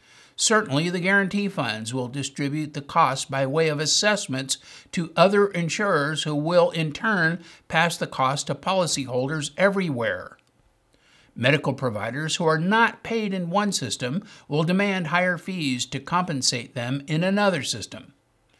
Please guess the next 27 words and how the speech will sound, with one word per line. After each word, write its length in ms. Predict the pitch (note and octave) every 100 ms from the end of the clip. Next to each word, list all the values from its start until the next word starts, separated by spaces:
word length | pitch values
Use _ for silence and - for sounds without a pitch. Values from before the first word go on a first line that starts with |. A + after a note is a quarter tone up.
| _ - -
The 200 | A2+ A2+
epic 380 | D#3 D#3+ E3+ -
failure 480 | F#3+ G3+ E3 B2 B2+
of 160 | C3
the 100 | B2+
Obamacare 840 | C3+ B2+ D3 F#3 F3 - E3 D#3+ -
co-op 640 | - F#3+ F#3 - E3+ - -
program 680 | F3 D#3+ A#2+ G#2 F#2 A#2 - - _ -
is 220 | B2 B2
not 480 | D#3 F#3 B2+ - C#3
good 240 | C3+ C3+
news 400 | C#3+ F#2+ G2+ G#2
for 260 | - B2 A#2+
anyone. 440 | A#2+ - - C3 _ _ _ _ _ _ _ _ _ _ _ _ _ _ _ _ _ _ _ _ _ _ - - - - _ _ -
<coughs> 380 | - - D#3 - - _ - -
The 100 | E3
W 260 | A#3 B3+
C 200 | A3+ C4
I 100 | A3+
R 240 | A3 G#3 G3+
B 380 | A#3 F#3+ C3+ F#2+
defined 480 | A2+ - D3+ D3+
its 200 | D3+ -
two 160 | - G3
thousand 420 | F3+ F#3 F3+ F#3+
sixteen 500 | E3 G3 - G3 F#3
agenda 680 | E3 C#3+ G3 G3+ A#2+ B2+